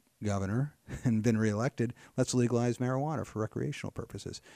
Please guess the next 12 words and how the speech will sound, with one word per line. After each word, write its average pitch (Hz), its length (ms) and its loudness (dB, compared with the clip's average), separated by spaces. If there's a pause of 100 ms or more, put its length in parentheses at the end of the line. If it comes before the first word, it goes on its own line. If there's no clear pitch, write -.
(180)
Nobody's 135 380 8
talking 117 380 0
about 104 240 -4
the 104 60 -4
fact 107 280 -2
that - 100 -2
you 101 80 -4
can't - 260 -4
w-, - 120 -8 (180)
drive 107 280 0
a 92 40 -2
forklift 113 640 -2